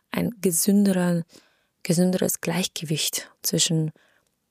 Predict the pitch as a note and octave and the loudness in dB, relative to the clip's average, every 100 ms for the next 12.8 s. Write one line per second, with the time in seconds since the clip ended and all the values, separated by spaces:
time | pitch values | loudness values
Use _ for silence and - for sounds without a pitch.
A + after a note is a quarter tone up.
0 | - - D#3+ F3+ G#3+ G#3+ F#3 - - F3+ | -6 -4 -2 0 2 4 4 0 -2 -4
1 | - F#3 F3 E3 F3 A3 - - - F3 | -2 0 2 2 2 0 0 -2 0 2
2 | F3 E3+ _ _ _ _ - F#3+ G3 G#3+ | 2 0 _ _ _ _ -2 2 4 4
3 | G#3 - - _ _ _ _ _ _ _ | 0 -8 -14 _ _ _ _ _ _ _
4 | _ _ _ _ _ _ _ _ G#3 F3+ | _ _ _ _ _ _ _ _ 0 2
5 | F3 - E3+ E3+ E3 - D#3+ D#3 F#3 - | 0 -2 -2 -2 -2 -2 -4 -2 -2 0
6 | F#3 F3 E3+ _ _ _ _ _ _ _ | 2 2 0 _ _ _ _ _ _ _
7 | _ _ - - F#3+ - - E3+ - F3 | _ _ -4 0 2 0 0 0 2 0
8 | - - F3+ F#3+ F3 E3+ E3+ E3+ F3 D#3+ | 0 0 0 0 0 2 2 0 0 0
9 | F3 E3 - E3+ D#3+ _ _ _ _ _ | 0 0 0 0 0 _ _ _ _ _
10 | _ - - E3+ E3 D#3+ D#3+ - _ _ | _ -6 -2 2 4 4 2 0 _ _
11 | _ - E3 D#3+ - E3+ E3 E3+ F3+ D#3+ | _ -2 2 4 4 4 4 2 4 4
12 | - D#3+ - D#3+ D#3 - - | 2 -2 -2 -2 -4 -6 -14